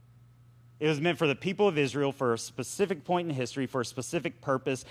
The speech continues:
and that is finished. It is finished. And now we can all live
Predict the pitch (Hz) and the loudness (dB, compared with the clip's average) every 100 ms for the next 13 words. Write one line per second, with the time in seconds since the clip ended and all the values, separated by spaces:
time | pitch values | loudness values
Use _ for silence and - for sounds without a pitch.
0 | - - 131 123 156 160 - - - 143 | -10 -2 0 2 2 0 -4 -16 -2 2
1 | 139 - - - - 151 110 - - - | 2 -2 -12 -12 -2 -2 -2 -6 -10 -10
2 | - - 170 180 - 160 151 147 127 - | -12 0 2 2 -2 0 2 2 -2 -12
3 | - - 165 123 101 160 143 151 208 160 | -16 -2 0 0 -2 -2 2 4 6 6
4 | 139 185 185 165 - 185 226 160 - - | 4 2 2 -2 6 10 10 8 4 -4
5 | 147 214 175 131 | 6 10 10 6